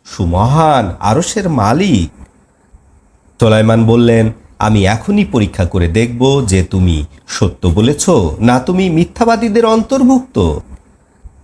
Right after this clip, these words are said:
তুমি আমার এ চিঠি নিয়ে যাও, তুমি তাদের প্রতি উহা নিক্ষেপ করো, অতঃপর তুমি তাদের থেকে দূরে সরে থাকো, অতঃপর দেখো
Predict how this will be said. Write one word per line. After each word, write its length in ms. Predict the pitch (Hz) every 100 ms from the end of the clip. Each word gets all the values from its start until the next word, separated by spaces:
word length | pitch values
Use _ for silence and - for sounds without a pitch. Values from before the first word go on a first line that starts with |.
| _ _ _ _ -
তুমি 280 | 120 117
আমার 260 | 101 101 92
এ 100 | 87 -
চিঠি 440 | 165 165 110 87
নিয়ে 260 | 107 190 190
যাও, 380 | 127 76 71 - _ -
তুমি 280 | 101 98
তাদের 320 | 78 95 92 123
প্রতি 260 | 143 127 147
উহা 300 | 127 135 135
নিক্ষেপ 420 | 143 220 - 214 -
করো, 400 | 139 117 92 76 -
অতঃপর 460 | - 135 233 - 131
তুমি 320 | - 110 101
তাদের 280 | 90 95 101 -
থেকে 340 | 113 - 127
দূরে 320 | 117 117 131
সরে 280 | 127 - 202
থাকো, 520 | 233 147 120 98 82 76
অতঃপর 400 | 123 175 - 147
দেখো 760 | 90 123 - - 180 120 92